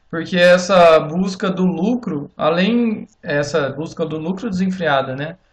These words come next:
Além do lucro estar fugindo, está produzindo também pessoas frustradas e tá gerando prejuízo na, na cadeia toda.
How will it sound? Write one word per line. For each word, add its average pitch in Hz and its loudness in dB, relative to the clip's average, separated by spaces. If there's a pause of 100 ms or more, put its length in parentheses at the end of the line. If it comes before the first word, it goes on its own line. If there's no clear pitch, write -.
(140)
Além 185 0
do 262 0
lucro 185 2
estar 160 2
fugindo, 170 -2 (380)
está 185 2
produzindo 185 -2
também 190 0
pessoas 196 -4
frustradas 202 0
e 208 -6
tá 208 -2
gerando 196 -2
prejuízo 185 -4
na, 165 -8
na 175 -4
cadeia 185 -2
toda. 147 -6